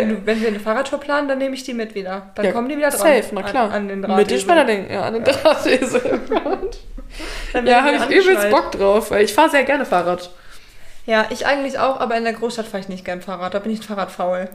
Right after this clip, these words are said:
Speaker 2: Ja, aber man fährt dann ja über, also so Feldwege und so.
Speaker 1: Ja. In Aarhus bin ich auch gern Fahrrad gefahren.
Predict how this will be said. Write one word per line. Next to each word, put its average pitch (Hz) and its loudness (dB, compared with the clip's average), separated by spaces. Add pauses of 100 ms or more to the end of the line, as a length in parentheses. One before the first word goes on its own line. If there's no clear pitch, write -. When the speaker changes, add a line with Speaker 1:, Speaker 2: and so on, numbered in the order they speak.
Speaker 2:
Ja, 196 -2
aber 185 2
man 185 0
fährt 190 -2
dann 180 -2
ja 170 -2
über, 170 -4
also 170 -6 (840)
so - -10
Feldwege 214 -6
und 196 -6
so. - -8
Speaker 1:
Ja. 202 0 (440)
In 208 -4
Aarhus 208 0
bin 349 0
ich 330 2
auch 349 0
gern 170 -2
Fahrrad 180 -4
gefahren. 185 -8